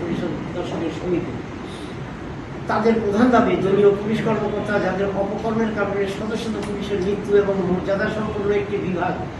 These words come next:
আজ গণরোষে নিপতিত, অবিলম্বে তাদের চিহ্নিত করে শাস্তির ব্যবস্থা করা। অন্যান্য দাবি দাওয়া পূরণ হবে বলে আইজিপি মহোদয় আশ্বাস প্রদান করেছেন। আমরা বাংলাদেশ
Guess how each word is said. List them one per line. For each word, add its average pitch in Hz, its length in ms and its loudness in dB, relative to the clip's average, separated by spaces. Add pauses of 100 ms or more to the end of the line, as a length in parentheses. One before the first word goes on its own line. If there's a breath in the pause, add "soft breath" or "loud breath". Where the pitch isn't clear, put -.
(500)
আজ 175 280 2
গণরোষে 208 540 6
নিপতিত, 214 580 0 (580)
অবিলম্বে 220 500 8 (100)
তাদের 202 220 2 (140)
চিহ্নিত 233 420 4
করে 202 140 2 (140)
শাস্তির 214 320 0
ব্যবস্থা - 360 0
করা। 120 260 -4 (1120)
অন্যান্য 240 360 6
দাবি 214 440 4
দাওয়া 208 240 4
পূরণ 208 320 0 (100)
হবে 196 180 4
বলে 202 240 4 (440)
আইজিপি 190 360 2
মহোদয় 185 440 2
আশ্বাস 180 380 -2 (600)
প্রদান 180 220 2
করেছেন। 151 540 -2 (720)
আমরা 196 160 6
বাংলাদেশ 196 520 4